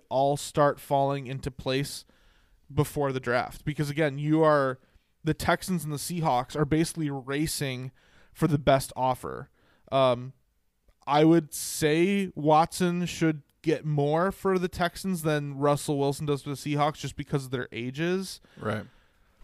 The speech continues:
Speaker 1: But Wilson's accomplished a lot more too. So anyway, there's my long-winded thing here about basically I'm being very optimistic right now.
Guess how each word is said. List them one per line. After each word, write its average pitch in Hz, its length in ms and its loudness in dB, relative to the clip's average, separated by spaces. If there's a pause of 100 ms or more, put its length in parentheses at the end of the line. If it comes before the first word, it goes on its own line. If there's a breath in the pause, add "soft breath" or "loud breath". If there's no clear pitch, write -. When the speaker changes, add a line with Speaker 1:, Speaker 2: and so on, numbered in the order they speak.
(180)
Speaker 1:
But 160 100 10
Wilson's 160 380 4
accomplished 151 500 -2
a - 20 -4
lot 123 220 0
more 139 200 -6
too. 143 440 -6 (260 loud breath)
So 131 520 2 (1160)
anyway, 147 380 2
there's 175 240 0
my 190 100 4
long-winded 160 680 0
thing 147 240 -4
here 147 180 -2
about 139 260 4
basically 165 500 2
I'm 143 140 -4
being 156 200 -2
very 147 240 2
optimistic 147 560 -2
right 135 200 0
now. 127 340 -4